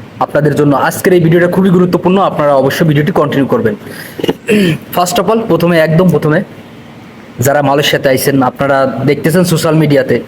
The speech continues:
এটা সত্য, সত্য কথা যে বর্তমান সিচুয়েশনে মালয়েশিয়াতে কাজ কাম কম আছে এবং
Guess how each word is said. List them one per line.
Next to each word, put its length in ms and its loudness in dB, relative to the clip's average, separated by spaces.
এটা 100 0
সত্য, 500 0
সত্য 300 -2
কথা 240 0
যে 160 0
বর্তমান 380 0
সিচুয়েশনে 500 -2
মালয়েশিয়াতে 440 2
কাজ 280 -2
কাম 180 0
কম 200 0
আছে 260 2
এবং 260 2